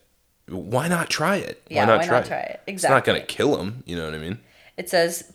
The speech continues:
Speaker 2: "But he hedged his bets a little. He said we could try it only on the freshman team."
Speaker 1: There you go.
Speaker 2: So their first on-the-field real-life test of Gatorade was a scrimmage between the Gators B team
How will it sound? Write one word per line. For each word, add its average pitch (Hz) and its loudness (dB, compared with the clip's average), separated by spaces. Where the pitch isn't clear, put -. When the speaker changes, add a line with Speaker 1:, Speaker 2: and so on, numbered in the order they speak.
Speaker 2:
"But 170 6
he 180 -8
hedged 214 2
his 196 -4
bets 151 2
a 131 -2
little. 127 -4
He 165 -8
said 175 2
we 180 -4
could 170 -8
try 160 4
it 180 2
only 160 -2
on 139 0
the 135 -6
freshman 120 -6
team." - -18
Speaker 1:
There 117 8
you 85 6
go. 60 0
Speaker 2:
So - 0
their 208 4
first 220 0
on-the-field 180 2
real-life 160 4
test - -6
of 165 -4
Gatorade 151 0
was 160 -2
a 151 -6
scrimmage 160 -2
between 151 -8
the 143 -4
Gators 175 0
B 151 -6
team 208 -6